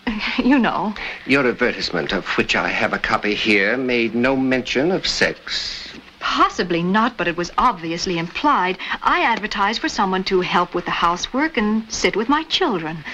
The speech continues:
Speaker 2: Missus King, I happen to dislike all children intensely, but I assure you that I can readily attend to their necessary,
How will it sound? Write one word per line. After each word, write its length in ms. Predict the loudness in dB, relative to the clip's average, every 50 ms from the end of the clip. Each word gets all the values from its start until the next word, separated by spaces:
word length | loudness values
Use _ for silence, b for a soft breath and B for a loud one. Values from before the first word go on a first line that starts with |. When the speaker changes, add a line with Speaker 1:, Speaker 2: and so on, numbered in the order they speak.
| B B B
Speaker 2:
Missus 240 | 0 0 0 0
King, 560 | -2 0 2 2 2 2 0 0 -2 -2 -4 0 0
I 100 | 0 0
happen 320 | 0 -2 -4 -4 -2 -2
to 100 | -2 0
dislike 500 | 0 0 -2 0 2 2 2 0 -2 -2 -2
all 340 | 0 0 2 2 0 -2
children 480 | -2 -2 0 2 2 2 2 0 0 0
intensely, 880 | 0 0 -2 -4 -6 -2 -2 -2 -2 -2 -6 -6 -6 -6 -6 -6 -8 -10 B B B B B B B B B B B B B -6
but 120 | -4 0 2
I 140 | 2 4 2
assure 380 | 2 2 2 2 2 2 2
you 140 | 4 2 2
that 100 | 2 2
I 100 | 0 0
can 140 | 2 0 2
readily 260 | 2 0 0 0 0
attend 420 | 0 0 0 0 2 2 2 2
to 80 | 2 2
their 140 | 2 2 2
necessary, 920 | 2 2 2 0 -2 -2 -4 -2 -2 -2 -2 -2 0 0 0 0 -2 -4